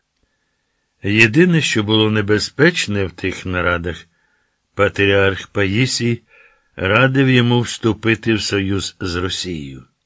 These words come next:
Дев'ятого, дев'ятнадцятого лютого тисяча шістсот сорок дев'ятого року польські комісари приїхали до Переяслава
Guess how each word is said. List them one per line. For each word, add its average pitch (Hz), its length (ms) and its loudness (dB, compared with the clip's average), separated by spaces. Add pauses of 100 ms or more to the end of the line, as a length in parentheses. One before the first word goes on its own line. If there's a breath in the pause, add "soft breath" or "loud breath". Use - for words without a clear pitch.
(1600)
Дев'ятого, 101 840 0 (420 loud breath)
дев'ятнадцятого 92 880 -6
лютого 90 380 -6
тисяча 87 580 -8 (220 soft breath)
шістсот 92 460 -8
сорок 98 320 -4
дев'ятого 95 480 -4
року 123 360 -4 (580 soft breath)
польські 127 500 2
комісари 110 720 2
приїхали 104 680 -2
до 98 160 -2
Переяслава 107 840 -2